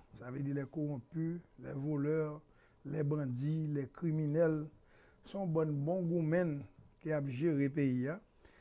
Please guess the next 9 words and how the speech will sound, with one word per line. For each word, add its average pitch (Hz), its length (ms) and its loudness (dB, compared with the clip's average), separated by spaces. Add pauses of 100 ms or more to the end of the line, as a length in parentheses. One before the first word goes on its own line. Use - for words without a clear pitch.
(120)
C'est - 220 -8
poche 233 460 -4
seulement, 143 400 6
yo 131 140 2
connaît. 139 440 -2 (680)
Yo 170 160 6
pas 214 180 0
respecté 220 600 0
personne, 294 720 -4